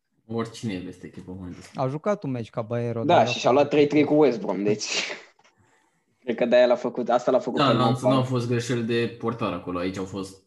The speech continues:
Speaker 1: două greșeli, dacă nu mă înșel,
Speaker 3: A,
Speaker 1: de
Speaker 3: da, da, da,
Speaker 1: tare
Speaker 3: acum, da.
Speaker 1: grave de tot, adică
Speaker 3: Și de portar, dar și de defensivă de data asta, Zuma și Azpilicueta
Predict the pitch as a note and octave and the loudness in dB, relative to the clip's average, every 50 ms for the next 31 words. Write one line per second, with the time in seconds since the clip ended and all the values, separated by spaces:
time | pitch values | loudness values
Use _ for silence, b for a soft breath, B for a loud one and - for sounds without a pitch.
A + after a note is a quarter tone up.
0 | _ _ - - A2 G#2 G#2 G2+ G2+ G2+ G2 - - A2 G#2 G#2 G2+ G2 F#2+ G2 | _ _ -14 -10 -8 -6 -4 -4 -4 -6 -8 -8 -8 -8 -8 -8 -8 -8 -10 -12
1 | F#2+ F#2 F#2 F2+ F#2+ G2 G2 F#2+ - - G#2 G#2 F#2+ E2+ B2 A#2 F2+ - F#2 - | -12 -10 -10 -10 -8 -10 -10 -12 -12 -12 -10 -10 -6 -2 -2 -2 -2 -2 -2 0
2 | A#2+ G2 F2 G2+ G2+ F#2+ F#2 F2+ F2+ F#2 G#2 F#2+ F#2+ G2+ G2+ G#2 G#2+ A#2+ A#2 G2 | 0 0 0 -2 -2 -2 0 0 -2 -2 -2 -4 -4 -4 -4 -2 0 0 0 0
3 | D#2+ E2 F2 D#2 C#2 F2+ - - - F#2 - C2+ C2+ C2 C#2+ D2+ D2 D2+ D2 D#2 | -2 -4 -8 -10 -12 -12 -12 -10 -10 -10 -8 -10 -12 -12 -12 -12 -12 -12 -12 -12
4 | D#2+ - - - G3+ F3+ F#3 F#3 F#3 F3+ F3+ F#3+ G3 G3+ G3 G3+ F#3+ F#3 - G3+ | -12 -12 -4 -2 0 0 2 2 2 2 2 2 2 2 2 2 0 0 2 2
5 | G#3+ G3+ F#3+ F#3 F#3+ F#3 F3+ E3 E3+ - - A3 G#3 F3 C3 A#2+ A2 A2+ A2 - | 4 4 4 2 2 2 2 2 2 0 -2 0 2 4 4 4 4 2 2 2
6 | - A2+ G#2 G2+ - A2+ G#2+ G#2+ G#2+ A2+ A2+ A2+ A2+ B2+ C3+ C3 - - C#3 B2+ | 2 0 0 0 0 -2 -2 -2 -2 -2 -2 0 2 2 0 0 -2 -2 0 0
7 | A#2+ A#2 A#2 - A#2+ A2+ A#2 A2+ A#2 - B2 B2+ - - C#3 D#3 D#3 - - | 0 0 0 -2 -2 0 0 -2 -2 -2 -4 -2 0 0 0 0 -2 -6 -14